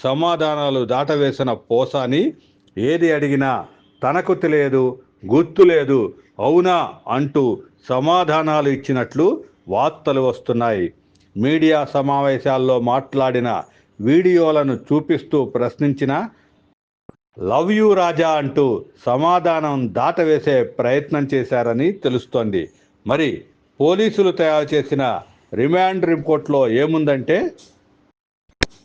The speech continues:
పవన్ కళ్యాణ్ వ్యక్తిగత జీవితంపై దారుణమైన రీతిలో అసభ్య పదజాలంతో వ్యాఖ్యలు చేశారని, మహిళల ఆత్మగౌరవానికి భంగం కలిగించేలా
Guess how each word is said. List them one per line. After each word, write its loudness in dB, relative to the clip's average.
పవన్ 0
కళ్యాణ్ -2
వ్యక్తిగత -2
జీవితంపై -2
దారుణమైన 0
రీతిలో 0
అసభ్య -2
పదజాలంతో 0
వ్యాఖ్యలు -2
చేశారని, -2
మహిళల 0
ఆత్మగౌరవానికి 0
భంగం -2
కలిగించేలా -2